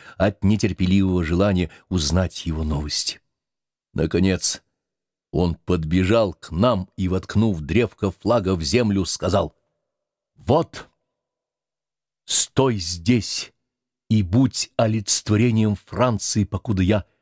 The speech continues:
переведу дыхание». Франции больше не нужно иного знамени. Замолкла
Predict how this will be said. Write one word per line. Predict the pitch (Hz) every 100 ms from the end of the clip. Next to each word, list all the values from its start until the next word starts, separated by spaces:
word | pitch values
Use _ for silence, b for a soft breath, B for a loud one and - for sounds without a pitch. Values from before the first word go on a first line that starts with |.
| _ _
переведу | 107 98 95 95
дыхание». | 92 87 92 82 76 - _ _ _ _ _ _ _ _ _ -
Франции | 139 160 131 104 - 113 98
больше | 90 104 - 95
не | 92
нужно | 92 107 73 82 - _ _ -
иного | 98 95 92 78
знамени. | 71 - 82 69 64 - _ _ _ _ _ _ _ _ _ _ _ _ _ _ _ _ _ _ _ _ _
Замолкла | 78 80 104 104 104 - 98 98